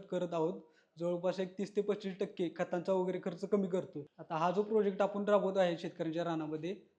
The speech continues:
तो जो, अ, ॲग्रिकल्चर डेव्हलपमेंट ट्रस्ट बारामती यांच्यामार्फत आपण करत आहोत. यामध्ये शेतकऱ्यांना जे बेनिफिट होत आहेत, अ, ज्या प्रकार-, जसे की, अ, पाण्याची बचतची चाळीस ते पन्नास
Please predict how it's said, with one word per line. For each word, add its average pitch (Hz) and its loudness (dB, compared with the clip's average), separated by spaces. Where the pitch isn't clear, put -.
तो 165 -6
जो, 185 -2
अ, 170 0
ॲग्रिकल्चर 170 -2
डेव्हलपमेंट 185 0
ट्रस्ट 190 -8
बारामती 175 2
यांच्यामार्फत 170 -6
आपण 175 -6
करत 175 -4
आहोत. 165 -2
यामध्ये 165 -2
शेतकऱ्यांना 180 -4
जे 180 -2
बेनिफिट 185 -2
होत 175 -4
आहेत, 156 -4
अ, 156 0
ज्या 165 -2
प्रकार-, 170 -6
जसे 170 -8
की, 196 -2
अ, 156 -2
पाण्याची 175 2
बचतची 190 -2
चाळीस 190 0
ते 196 -2
पन्नास 185 0